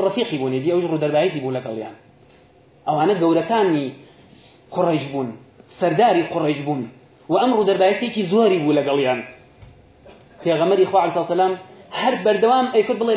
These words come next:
«لا ئیلاهە ئیلەڵڵاه»، هەر تا نەیانهێشت، هەر بەو مشریکیەوە سەری ناوە گیانی دەرچوو. بە خاتر ئەوەی کە زۆر زۆر ئەم پیاوە ئەبوو تالب زۆر زۆر چاک بوو بوو پێغەمبەری خوا عەلەیهی سەلام، ئەیویست زۆری جبرانی کاتەوە بوون.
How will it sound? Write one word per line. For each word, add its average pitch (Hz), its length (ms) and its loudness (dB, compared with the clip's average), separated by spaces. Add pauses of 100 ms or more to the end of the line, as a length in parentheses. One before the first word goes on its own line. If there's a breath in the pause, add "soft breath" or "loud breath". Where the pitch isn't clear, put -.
«لا 214 140 4
ئیلاهە 160 200 2
ئیلەڵڵاه»، 139 280 2
هەر 226 160 0
تا 320 100 4 (120)
نەیانهێشت، 349 580 2 (440)
هەر 311 120 -2 (480)
بەو 277 140 4 (120)
مشریکیەوە 202 600 -2 (460)
سەری 208 260 0
ناوە 196 240 4
گیانی 175 280 2
دەرچوو. 143 280 -6 (1500 soft breath)
بە 185 140 0
خاتر 214 320 2
ئەوەی 285 200 0
کە 254 80 2 (140)
زۆر 302 260 6 (140)
زۆر 170 220 2 (140)
ئەم 180 140 -6 (100)
پیاوە 151 380 0
ئەبوو 156 260 0
تالب 143 240 2 (140)
زۆر 285 260 4
زۆر 190 220 2
چاک 170 260 -2
بوو 156 240 -4
بوو 151 140 -12
پێغەمبەری 151 440 0
خوا 156 120 -2
عەلەیهی 143 300 -4
سەلام، 208 240 0
ئەیویست 180 300 -4
زۆری 180 200 2
جبرانی 151 360 -4
کاتەوە 123 300 -4
بوون. 113 160 -10